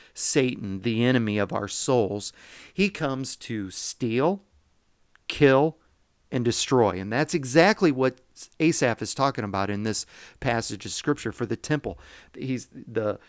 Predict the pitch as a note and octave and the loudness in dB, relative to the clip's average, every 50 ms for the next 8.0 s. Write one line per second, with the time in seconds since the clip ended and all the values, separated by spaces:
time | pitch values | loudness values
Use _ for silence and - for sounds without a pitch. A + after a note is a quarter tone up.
0 | _ _ - C3 C3 D3 F3+ F#3+ E3 C#3 B2 A#2 - - - D3 C#3+ D3+ E3 D3+ | _ _ -4 0 2 2 2 2 2 2 0 0 -2 -2 -2 0 0 0 2 2
1 | B2 A2+ A2 - - - - - - C3+ C3+ C3 C3 B2 A#2+ A2+ B2 C3 D3+ D#3+ | 0 0 0 -2 -6 -6 -2 2 4 4 4 4 2 2 0 0 0 2 2 2
2 | D3 - D#3 C#3+ D3 C#3 C3 A#2+ A2+ A2 A#2+ A2+ A2 A2+ A#2 A2+ G#2+ G2+ G#2 G#2+ | 0 2 0 0 2 2 2 0 2 2 2 4 4 4 2 2 2 2 2 2
3 | A#2+ A#2 A2 G#2+ - - - G#2+ F2 - G2 G2+ B2 - - - - - - - | 0 0 -2 -6 -6 -4 -6 -8 -6 -6 -8 -8 -8 -10 -16 -20 -20 -20 -20 -20
4 | _ - - C3 C3 - - - - D#3+ D3 D3+ D#3+ D3 C3+ - - - D3 C#3+ | _ -4 0 0 0 -2 -4 -8 0 2 2 2 2 0 -4 -6 -4 -4 -4 -2
5 | - D3+ C#3 B2 A#2 A2 G#2 G2 A2+ G#2 - - - - - C3 B2 C3 C#3+ - | 0 0 0 2 2 0 0 -2 -4 -4 -4 -6 -6 -2 0 2 2 2 2 0
6 | - D3 C3+ A#2 A2 G2+ G2 G#2 A2+ B2+ C3+ C#3 B2+ A2+ G#2 G#2 - A2 G#2 G2+ | -2 -4 -2 0 0 0 0 2 4 6 6 6 6 2 0 -2 -4 -6 -6 -6
7 | - G2 - - - A2+ G#2 G2 F#2+ F2+ F2+ - - G2 F#2+ - - G2 - | -6 -6 -6 -4 -2 -2 -2 -2 -4 -6 -8 -10 -8 -10 -8 -6 -8 -8 -8